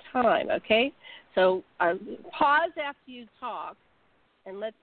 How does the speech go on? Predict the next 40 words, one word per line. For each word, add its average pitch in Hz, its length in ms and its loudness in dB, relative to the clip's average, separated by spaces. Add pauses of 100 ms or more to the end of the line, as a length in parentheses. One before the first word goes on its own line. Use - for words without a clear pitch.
(140)
because 233 300 -14
there's 233 160 -8
a 220 240 -14
delay. 220 480 -6
They 202 140 -12
had 226 180 -10
an 202 100 -14
old 220 240 -16
article 202 420 -8
about 156 260 -6
how 214 340 2
everything's 190 380 -8 (100)
delayed 160 420 -4
on 156 160 -6
the 160 160 -12
internet, 147 380 -8 (360)
especially 208 320 -2
now 180 260 4
since 175 160 -8
everybody's 165 420 -4
home. 175 300 -2 (500)
So 208 60 -2
you 185 100 4
gotta 196 180 2 (120)
slow 233 180 2
down 185 480 0
and 156 180 -10 (380)
not 196 240 2 (160)
talk 190 160 0 (120)
over 165 280 -6
each 156 240 -12
other. 156 240 -6
So 190 60 -4
you 196 80 -2
gotta 202 180 2
yield. 196 500 0 (300)
So 202 80 -4
let's 214 160 0 (140)
ask 269 340 2
a 277 80 -14